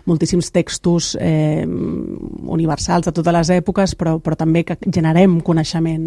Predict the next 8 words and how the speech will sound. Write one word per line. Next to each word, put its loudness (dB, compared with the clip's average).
no? -4
Llavors -2
ens 0
agrada 2
molt 4
que 0
aquest 0
coneixement 2